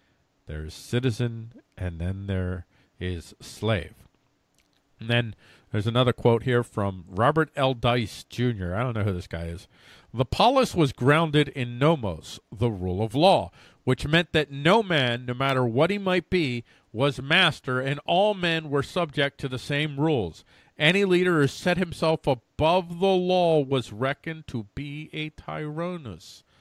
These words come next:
a tyrant. By the way, that means, you know, you know, the government people didn't have special laws that they got to, uh, ignore while you had to follow the laws. Just,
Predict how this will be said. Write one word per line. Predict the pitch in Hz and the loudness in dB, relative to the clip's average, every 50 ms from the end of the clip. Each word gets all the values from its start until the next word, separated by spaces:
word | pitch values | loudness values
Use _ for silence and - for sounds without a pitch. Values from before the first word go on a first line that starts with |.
| _ _ _ - | _ _ _ -8
a | 117 117 | -8 -8
tyrant. | - - - 156 175 185 160 113 92 82 73 _ | -8 -6 -2 0 0 0 0 0 -2 -6 -6 _
By | - 123 123 | -2 0 0
the | 113 120 | 0 2
way, | 127 135 135 117 | 2 0 0 0
that | 104 117 120 120 | 0 -2 -2 -2
means, | 120 120 120 117 104 - | -4 -6 -8 -8 -6 -6
you | 135 | -4
know, | 117 104 98 92 - _ _ _ _ _ _ _ _ _ _ _ _ _ _ | -2 -2 -2 -4 -6 _ _ _ _ _ _ _ _ _ _ _ _ _ _
you | 123 123 | -2 0
know, | 135 131 117 | 0 0 2
the | 110 113 | 0 0
government | - - 139 160 147 143 127 120 117 113 107 - | -2 0 -2 0 0 -2 -2 -4 -4 -6 -6 -6
people | - 131 120 - - 107 | -6 -6 -4 -4 -4 -4
didn't | 95 113 120 120 113 101 | -2 -2 -4 -4 -4 -6
have | 117 117 101 - | -6 -6 -8 -8
special | - - - - 131 123 - - 123 110 101 98 | -12 -10 -4 -2 -2 -2 0 0 0 0 0 0
laws | 104 120 135 131 110 101 95 - | 0 0 2 2 2 2 0 -2
that | - 95 92 - - | -6 -8 -8 -4 -4
they | 123 131 123 | -2 -2 -2
got | - 117 107 - | -2 -4 -6 -6
to, | - 90 - _ _ _ - | -8 -10 -10 _ _ _ -4
uh, | 104 95 95 95 92 - | -2 -2 -2 -2 -4 -4
ignore | - 120 101 90 98 110 123 123 120 101 101 98 95 98 104 | -4 -6 -6 -6 -4 -2 0 0 2 2 2 0 -2 -4 -4
while | 104 98 98 92 90 92 - - 101 | -4 -4 -4 -4 -6 -8 -12 -16 -12
you | 101 107 127 135 131 113 104 85 - | -4 0 2 2 2 2 0 -2 -6
had | 123 113 98 - | -10 -10 -8 -8
to | 110 | -6
follow | - - 131 139 131 113 107 92 | -4 -2 0 0 0 0 -2 -4
the | 92 | -6
laws. | 90 85 82 82 - - - - _ | -8 -10 -12 -14 -16 -20 -20 -12 _
Just, | 143 147 - - | -8 -8 -8 -10